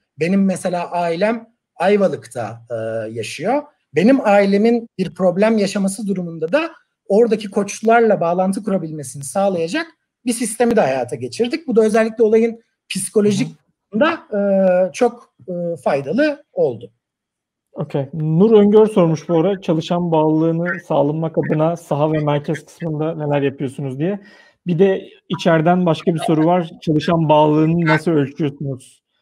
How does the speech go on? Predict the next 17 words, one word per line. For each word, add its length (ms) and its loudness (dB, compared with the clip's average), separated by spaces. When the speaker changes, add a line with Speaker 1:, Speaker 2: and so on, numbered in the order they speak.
Speaker 2:
e, 440 -2
şeklinde. 640 -2
Bu 60 2
ara 100 2
sorulara 460 2
birer 280 4
dakikalık 380 0
cevaplar 300 2
alabilirsem 400 -2
Görkem. 500 -4
E, 300 -8
çünkü 220 -10
çok 240 -2
dolu 200 0
dolu 180 4
oldu 200 4
gerçekten. 680 -2